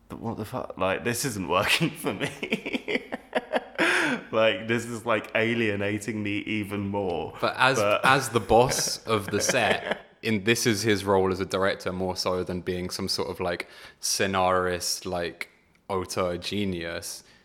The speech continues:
Speaker 2: He determined the psychology of all his actors because he would torture them.
Speaker 1: Yeah, he was a real tyrant and a
Speaker 2: Yeah.
Speaker 1: bully.
Speaker 2: And that's, you feel that in every frame of the film.
Speaker 1: Yeah.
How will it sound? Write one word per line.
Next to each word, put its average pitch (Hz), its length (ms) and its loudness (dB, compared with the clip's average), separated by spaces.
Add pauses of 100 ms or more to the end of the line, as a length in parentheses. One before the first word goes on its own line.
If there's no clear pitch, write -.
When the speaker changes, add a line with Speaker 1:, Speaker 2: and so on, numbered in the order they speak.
(120)
Speaker 2:
He 117 280 0
determined 104 600 2
the 95 80 0
psychology 95 680 0
of 92 140 -2
all 92 100 -2
his 92 120 -4
actors 95 460 -2
because - 320 -6
he 92 100 -4
would 92 180 -4
torture 113 420 2
them. 87 300 -4
Speaker 1:
Yeah, 85 200 0
he 104 140 -2
was 107 180 0
a 110 100 2
real 90 440 0
tyrant 85 460 -2
and 80 100 -6
a - 20 -2
Speaker 2:
Yeah. 110 240 0
Speaker 1:
bully. 80 320 -6 (380)
Speaker 2:
And 98 140 -8
that's, - 460 0 (420)
you 110 120 -4
feel 127 260 6
that 107 140 6
in 101 80 -2
every 101 240 0
frame 98 260 -4
of 90 60 -6
the 95 80 -4
film. 95 280 -4
Speaker 1:
Yeah. 82 360 -2